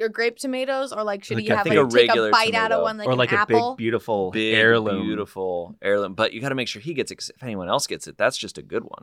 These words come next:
Speaker 2: I know.
Speaker 1: Yeah.
Speaker 3: But maybe, you know what? Maybe that's the thing. 'Cause Noah, man, the things that are good are
Speaker 2: Yeah.
Speaker 3: what's bad.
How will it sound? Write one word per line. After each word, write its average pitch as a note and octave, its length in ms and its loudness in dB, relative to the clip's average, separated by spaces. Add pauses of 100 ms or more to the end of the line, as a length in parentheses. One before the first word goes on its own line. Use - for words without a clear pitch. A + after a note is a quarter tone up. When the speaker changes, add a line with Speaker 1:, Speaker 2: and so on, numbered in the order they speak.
Speaker 2:
I F2 120 -10
know. F2 220 -8 (180)
Speaker 1:
Yeah. G#3 440 2 (120)
Speaker 3:
But E3 120 8
maybe, G#3 200 4
you F#3+ 140 -2
know G3 60 4
what? F3+ 100 2
Maybe E3+ 160 -2
that's E3 140 0
the - 60 -14
thing. - 120 -12 (160)
'Cause D#3 220 4
Noah, F#3+ 400 8 (360)
man, B2+ 380 0
the A#2 140 -4
things D3 360 -4
that C#3+ 100 6
are C3 60 4
good A2 480 2
are G#2 180 4
Speaker 2:
Yeah. F3+ 160 6
Speaker 3:
what's G2+ 120 -2
bad. A2 180 2